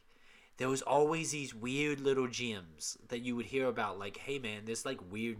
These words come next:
like, I made a game with zombies in it," and stuff. It was like, these were actually kinda fun. Like, it's dull. Go play it. But when Summer of Arcade came around, it's when, like, say what you want about Microsoft, but for me, they helped push indie games to the forefront. Because, like,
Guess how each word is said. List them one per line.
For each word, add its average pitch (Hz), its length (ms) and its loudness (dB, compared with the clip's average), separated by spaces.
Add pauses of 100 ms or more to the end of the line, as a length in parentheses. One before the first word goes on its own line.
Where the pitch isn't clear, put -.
like, 101 240 -12
I 104 140 -6
made 107 180 -6
a 104 40 -8
game 110 220 -8
with 120 100 -12
zombies 110 400 -6
in 90 120 -14
it," - 80 -18
and 87 100 -16
stuff. 101 200 -10
It - 60 -12
was 120 120 -8
like, 127 160 -6 (240)
these 135 180 -6
were 127 100 -2
actually 113 340 -4
kinda 107 240 -8
fun. 92 280 -8 (100)
Like, 87 180 -14
it's 95 140 -10
dull. 98 480 -2
Go 107 120 -6
play 101 280 -8
it. - 120 -14 (420)
But 131 440 8 (400)
when 135 260 0
Summer 165 340 4
of 143 140 6
Arcade 175 520 4
came 123 260 -4
around, 104 420 -4
it's 107 220 -8
when, 131 260 -6
like, 110 180 -4 (680)
say - 220 6
what 320 160 4
you 302 60 0
want 330 180 4
about 294 120 4
Microsoft, 277 520 0
but 202 140 4
for 202 100 0
me, 285 180 -2
they 247 120 6
helped 208 280 4
push 202 240 2
indie 180 280 -8
games 156 320 -4
to 147 80 -2
the 120 80 0
forefront. 113 440 0 (460)
Because, 160 360 4
like, - 200 2